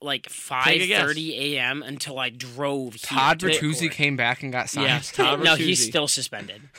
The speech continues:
Speaker 1: What?
Speaker 2: Tyler Bertuzzi signed today a one-year deal because the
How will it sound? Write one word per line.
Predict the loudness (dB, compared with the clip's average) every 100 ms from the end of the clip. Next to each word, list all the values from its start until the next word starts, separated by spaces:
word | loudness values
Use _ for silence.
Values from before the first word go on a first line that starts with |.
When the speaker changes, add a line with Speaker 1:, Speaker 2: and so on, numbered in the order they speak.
| -4 0 2 0 -2
Speaker 1:
What? | 4 4 4 -2 -8 -6
Speaker 2:
Tyler | 0 2 2
Bertuzzi | -2 -6 -6 -4
signed | -2 -2
today | -2 -4
a | -4
one-year | -4 -4 -4 -4
deal | -4
because | -4 -6 -8
the | -6